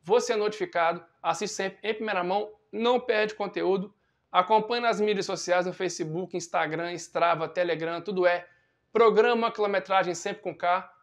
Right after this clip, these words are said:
Usa a nossa hashtag, Programa Quilometragem, tudo junto.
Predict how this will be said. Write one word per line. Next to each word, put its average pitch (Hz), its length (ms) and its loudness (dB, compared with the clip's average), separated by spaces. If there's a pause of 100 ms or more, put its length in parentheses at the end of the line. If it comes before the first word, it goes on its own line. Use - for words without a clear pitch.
(440)
Usa 254 200 4
a - 20 2
nossa 226 220 2
hashtag, 196 600 -2 (240)
Programa 240 520 4
Quilometragem, 214 520 0
tudo 202 200 -2
junto. 214 280 -2